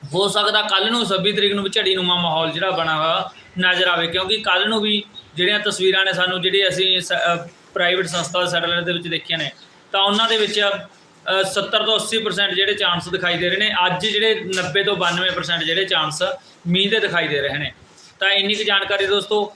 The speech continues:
ਫਿਰ ਦੁਬਾਰਾ ਮਿਲਦੇ ਹਾਂ ਲਾਈਵ ਨਵੀਂ ਅਪਡੇਟ ਦੇ ਵਿੱਚ। ਅ, ਤੁਸੀਂ ਜੁੜੇ ਰਹੋ ਸਾਡੇ ਨਾਲ ਚੈਨਲ ਦੇ ਉੱਤੇ, ਮੌਸਮ ਪੰਜਾਬ ਟੀ ਵੀ ਉੱਤੇ,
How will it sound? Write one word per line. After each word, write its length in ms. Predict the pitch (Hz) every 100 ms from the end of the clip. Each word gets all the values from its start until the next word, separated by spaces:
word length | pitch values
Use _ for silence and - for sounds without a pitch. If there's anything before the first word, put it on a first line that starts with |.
| - 180
ਫਿਰ 160 | 196
ਦੁਬਾਰਾ 320 | 190 190 190
ਮਿਲਦੇ 360 | 190 175 170 190
ਹਾਂ 200 | 190 175
ਲਾਈਵ 320 | 170 160 180
ਨਵੀਂ 280 | 180 170 175
ਅਪਡੇਟ 360 | 170 175 175 175
ਦੇ 140 | 180
ਵਿੱਚ। 200 | 180 190
ਅ, 800 | 185 185 - - - - 165 170
ਤੁਸੀਂ 300 | 175 190 180
ਜੁੜੇ 220 | 170 180
ਰਹੋ 140 | 190 190
ਸਾਡੇ 240 | 180 175
ਨਾਲ 240 | 175 170 170
ਚੈਨਲ 300 | 170 165 170
ਦੇ 60 | 170
ਉੱਤੇ, 180 | 175
ਮੌਸਮ 340 | 165 160 156 165
ਪੰਜਾਬ 320 | - 156 151
ਟੀ 100 | 170
ਵੀ 100 | 170
ਉੱਤੇ, 320 | 170 175 170